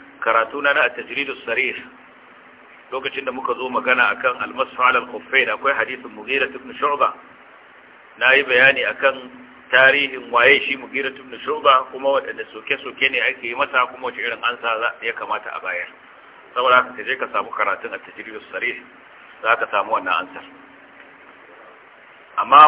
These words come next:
wannan ba abin mamaki ba ne. Eh, sai tambayarsa ta biyu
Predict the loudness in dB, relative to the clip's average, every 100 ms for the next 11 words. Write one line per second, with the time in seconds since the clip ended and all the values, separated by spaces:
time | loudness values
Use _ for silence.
0 | 10 6 4 4 2 0 0 2 0 0
1 | -12 -12 -14 -20 -20 -20 -20 -20 -20 -20
2 | -20 -20 -12 -12 -12 -16 -20 -20 -20 -20
3 | -20 -20 -20 -18 -4 -2 0 0 2 2
4 | 0 -4 -4 -2 -6 -6